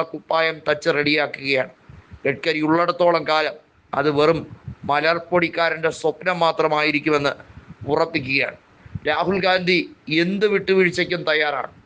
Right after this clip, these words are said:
മോദിയെയും അമിത്ഷായെയും തുരത്താൻ ഗഡ്കരിക്ക് ഏത് രീതിയിലുള്ള സാഹചര്യം വെട്ടിത്തുറന്നു കൊടുക്കാനും രാഹുലും തയ്യാറാവുകയാണ്.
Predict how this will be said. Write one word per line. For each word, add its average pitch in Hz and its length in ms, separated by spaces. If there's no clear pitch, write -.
മോദിയെയും 175 540
അമിത്ഷായെയും 170 560
തുരത്താൻ 160 400
ഗഡ്കരിക്ക് 180 600
ഏത് 214 300
രീതിയിലുള്ള 180 520
സാഹചര്യം 170 540
വെട്ടിത്തുറന്നു 170 600
കൊടുക്കാനും 156 440
രാഹുലും 151 460
തയ്യാറാവുകയാണ്. 143 800